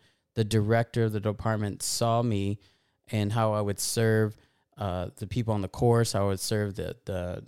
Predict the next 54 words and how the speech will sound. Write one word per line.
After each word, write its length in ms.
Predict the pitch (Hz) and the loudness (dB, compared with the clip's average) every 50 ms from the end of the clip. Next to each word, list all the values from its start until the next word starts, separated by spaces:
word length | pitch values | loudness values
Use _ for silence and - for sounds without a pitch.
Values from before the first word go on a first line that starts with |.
| _ _ | _ _
the, 80 | - 101 | -10 -10
and 240 | 98 95 101 113 101 | -8 -8 -6 -8 -6
take 180 | - 117 110 98 | -6 -6 -8 -6
care 160 | - 113 107 | -4 -4 -4
of 100 | 101 98 | -2 -2
all 100 | 104 101 | -2 -2
the 100 | 95 92 | -2 -2
managers 640 | 92 104 113 113 110 113 107 104 113 110 107 95 | -2 0 0 0 0 0 0 0 0 0 0 0
and 100 | 101 95 | -4 -6
execs 420 | 95 90 95 104 110 110 110 - - | -6 -6 -4 -2 -2 -2 -2 -4 -6
and 80 | 107 | -6
all 60 | 98 101 | -6 -6
that 100 | 95 - | -6 -6
stuff, 200 | - 113 107 107 | -4 -4 -2 -2
and 100 | 104 98 | -2 -4
said, 140 | - 104 | -4 -4
"I 100 | 104 113 | -4 -4
think 220 | 117 - 127 120 107 | -2 -2 -4 -4 -2
this 240 | 110 107 101 - - - - - - - - | -4 -4 -4 -6 -10 -14 -20 -20 -20 -16 -6
gentleman 460 | - 117 117 113 113 110 107 107 107 98 | 0 2 2 2 4 2 2 2 0 0
would 160 | 104 95 92 | -2 -4 -4
be 100 | 104 101 | -4 -4
good 240 | 98 107 110 104 101 | -2 0 0 0 0
in 100 | 101 101 | 0 -2
our 120 | 95 98 | -2 -4
department," 520 | 98 - - 107 110 110 107 95 90 - - - - - _ _ | -6 -6 -6 -4 -4 -4 -4 -6 -8 -10 -16 -20 -20 -20 _ _
and 160 | - 123 117 117 | -4 -2 0 2
gave 160 | 131 135 127 | 2 2 2
me 80 | 127 | 2
the 140 | 123 127 123 | 2 0 0
opportunity. 680 | 117 117 - 107 - - 143 180 - - - 78 - _ _ _ _ _ _ _ _ | -2 -2 -4 -4 -4 -4 -4 -4 -4 -6 -8 -10 -14 _ _ _ _ _ _ _ _
And 420 | - 113 113 113 110 107 107 107 101 _ - | -4 -2 0 0 2 2 0 0 -4 _ -4
was 340 | 113 113 117 113 104 104 104 | 0 2 2 2 2 0 -4
the 160 | 110 117 113 | -2 -2 -2
best 680 | 101 104 113 110 113 117 117 - - - - - - - - - _ _ - - | -2 0 0 0 2 0 0 -2 -4 -6 -8 -10 -12 -16 -20 -20 _ _ -16 -8
three 200 | 110 113 120 120 | -4 -2 0 2
years, 360 | 120 120 117 117 123 123 - | 2 2 2 0 0 -2 -4
three 120 | - 113 117 | -4 -2 -2
and 100 | 117 117 | 0 0
a 60 | 110 | 0
half 240 | 113 117 113 104 - | 0 0 -2 -2 -2
years 280 | 110 113 117 113 107 | -2 0 0 0 0
in 80 | 117 107 | 0 -2
that 160 | 104 107 101 | -2 -4 -6
department. 640 | - - - 110 101 107 113 123 127 131 123 - - _ | -8 -8 -4 -2 -2 -2 -2 -2 -2 -4 -4 -8 -12 _
My 280 | - 104 101 101 110 110 | -10 -6 -2 -2 -2 -2
position, 880 | - - 107 98 104 110 110 - - 117 117 120 117 117 123 135 156 _ _ _ - | -2 -4 -6 -4 -4 -4 -4 -4 -4 -4 -2 -2 -2 -4 -6 -8 -10 _ _ _ -10
uh, 140 | 101 98 | -8 -8
by 220 | 98 104 113 110 104 | -4 -2 0 0 0
far 360 | - - - 107 107 107 110 | -2 -2 -4 -2 0 0 0
was 240 | 110 110 104 95 - | 0 -2 -2 -2 -2
the 80 | 107 | -2
most 320 | 104 101 101 95 - - - | 0 0 0 -2 -4 -6 -8
praised 500 | - 107 104 107 113 113 113 - - | -6 -4 -2 -2 -4 -4 -6 -10 -14